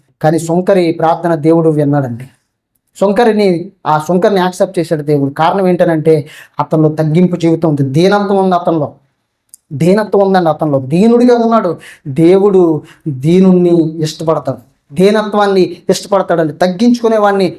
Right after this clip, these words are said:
ఇష్టపడతాడండి. యేసుక్రీస్తు ప్రభువారు కూడా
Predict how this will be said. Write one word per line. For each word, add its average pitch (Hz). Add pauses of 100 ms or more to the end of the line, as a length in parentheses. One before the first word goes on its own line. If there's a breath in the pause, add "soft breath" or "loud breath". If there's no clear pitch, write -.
(120)
ఇష్టపడతాడండి. 165 (260)
యేసుక్రీస్తు 185
ప్రభువారు 180
కూడా 180